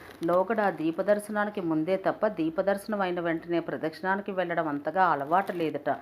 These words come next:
భగవాన్ ఆ విధంగా ఆరంభించడం వల్ల రమణ భక్తులకు అది ముఖ్యమైనది. రాత్రివేళ గనక పై వాళ్ళు ఉండరు. టౌన్లో ఉండే రమణ భక్తులు మాత్రం చిన్న చిన్న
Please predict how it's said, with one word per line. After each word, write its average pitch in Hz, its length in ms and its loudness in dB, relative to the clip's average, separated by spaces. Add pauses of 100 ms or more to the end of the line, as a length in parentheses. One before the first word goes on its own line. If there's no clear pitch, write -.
(420)
భగవాన్ 202 400 2
ఆ 185 120 2
విధంగా 175 440 0
ఆరంభించడం 175 800 2
వల్ల 160 360 2 (360)
రమణ 160 260 2
భక్తులకు 220 480 -2
అది 185 120 0
ముఖ్యమైనది. 156 760 -2 (280)
రాత్రివేళ 208 680 2
గనక 170 220 0
పై 185 300 2
వాళ్ళు 196 340 4
ఉండరు. 151 440 0 (340)
టౌన్లో 196 440 2
ఉండే 208 300 0
రమణ 165 280 0
భక్తులు 196 400 -4
మాత్రం 180 420 -2 (100)
చిన్న 170 160 0
చిన్న 208 440 -4